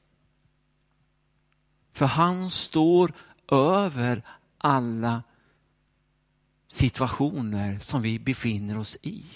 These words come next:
Han står över din sjukdomssituation. Han står över din ekonomisituation. Han står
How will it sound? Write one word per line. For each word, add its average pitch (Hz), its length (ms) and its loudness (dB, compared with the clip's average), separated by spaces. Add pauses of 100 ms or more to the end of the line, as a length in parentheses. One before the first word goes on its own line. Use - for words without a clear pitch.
(460)
Han 202 240 4
står 196 500 6 (220)
över 190 360 8
din 175 200 0
sjukdomssituation. 151 1200 2
Han 214 280 6
står 202 320 2
över 202 340 6
din 202 140 4
ekonomisituation. 185 1160 2
Han 208 400 4
står 208 320 4